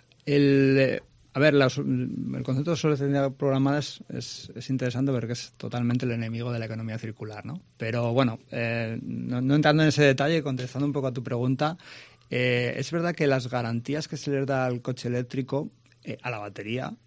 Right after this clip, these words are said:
eh, están en torno a ocho años, pero básicamente porque no se tiene tanta información de los comportamientos ni de las situaciones.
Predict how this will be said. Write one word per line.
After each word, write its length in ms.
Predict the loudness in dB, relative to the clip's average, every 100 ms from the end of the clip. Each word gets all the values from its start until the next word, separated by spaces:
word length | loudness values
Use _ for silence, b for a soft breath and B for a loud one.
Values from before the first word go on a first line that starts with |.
| _ -10
eh, 180 | -8 -8
están 340 | -8 -8 -4
en 100 | -6
torno 220 | -6 -6
a 20 | -6
ocho 260 | -6 -2
años, 460 | 2 2 2 -2 -12 B B -8
pero 200 | -2 0
básicamente 580 | 2 0 -2 0 0 -2
porque 220 | -2 0
no 100 | 0
se 100 | 0
tiene 200 | -2 -2
tanta 260 | 0 -2 -2
información 460 | -2 -2 -2 -2
de 60 | -2
los 100 | -4
comportamientos 1040 | -6 -6 -8 -8 -6 -4 -4 -4 -6 -8 -6
ni 320 | -4 -2 -4
de 120 | -6
las 280 | -6 -4 -6
situaciones. 800 | -8 -8 -8 -6 -8 -10 -12 -14